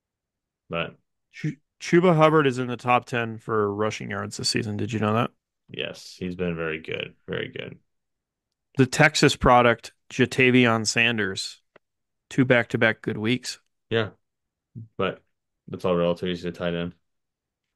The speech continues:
Speaker 2: Yep.
Speaker 1: I, I played Cade Otton this week and got eight for a hundred, so I was, <laughs> I was so happy on a bye week. <laughs>
Speaker 2: Speaking of which, uh,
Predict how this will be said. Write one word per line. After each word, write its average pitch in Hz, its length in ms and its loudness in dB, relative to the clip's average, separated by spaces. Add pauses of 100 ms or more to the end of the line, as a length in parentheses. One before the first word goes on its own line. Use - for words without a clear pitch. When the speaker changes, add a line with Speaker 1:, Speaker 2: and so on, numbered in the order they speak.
(280)
Speaker 2:
Yep. 135 260 2 (1500)
Speaker 1:
I, 101 140 -2 (600)
I 123 80 2
played 156 280 2
Cade 120 180 2
Otton 98 200 2
this 80 200 -10
week 82 160 -6
and 85 100 -6
got 85 180 -2
eight 98 140 -6
for 85 140 -4
a 76 60 -6
hundred, - 420 -12
so 82 140 -4
I 85 200 -4
was, 85 160 -8 (160)
<laughs> - 140 -10
I 143 60 4
was 131 100 -2
so 101 120 2
happy 90 480 -2 (520)
on 107 120 2
a 92 60 2
bye 90 240 2
week. 87 400 -2
<laughs> 143 60 4 (2500)
Speaker 2:
Speaking 185 420 6
of 113 60 0
which, 123 320 2 (100)
uh, 139 340 6